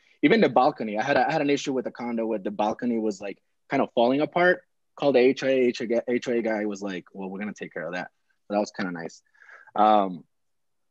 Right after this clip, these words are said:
so yeah, and then, and then I, I went under contract, I think put ten thousand down 'cause that was my twenty percent, it was, like, fifteen thousand down, twenty percent. And then I had the other fifteen that my brother lent me, lent me pretty much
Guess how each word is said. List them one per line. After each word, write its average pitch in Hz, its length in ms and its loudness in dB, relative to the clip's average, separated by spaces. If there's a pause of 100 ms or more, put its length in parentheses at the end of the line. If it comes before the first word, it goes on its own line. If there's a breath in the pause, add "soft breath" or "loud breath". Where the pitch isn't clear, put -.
(200)
so - 100 -4
yeah, 151 160 6
and 131 100 2
then, 135 140 0
and 123 120 -2
then 127 220 0
I, 120 200 -2 (100)
I 117 80 0
went 139 180 2
under 135 140 0
contract, 131 720 -4 (180)
I 110 60 -10
think 120 240 -10
put 123 220 -4
ten 135 180 -6
thousand 127 320 -2
down 123 320 0
'cause 113 140 -8
that 113 100 0
was 110 160 -4
my 104 400 -2 (720)
twenty 127 240 0
percent, 127 360 -4
it 139 60 4
was, 165 120 2
like, - 140 0
fifteen 156 300 -2
thousand 135 280 -2
down, 123 260 0
twenty 123 220 -2
percent. 113 500 -4 (680)
And 104 160 -2
then 104 560 0
I 107 80 -4
had 107 180 0
the 113 80 4
other 110 220 4
fifteen 113 360 -2
that 107 100 -2
my 104 180 -2 (120)
brother 110 420 0
lent 110 220 -2
me, 107 160 -2
lent 117 260 0
me 104 180 2
pretty 110 240 -8
much 101 360 -6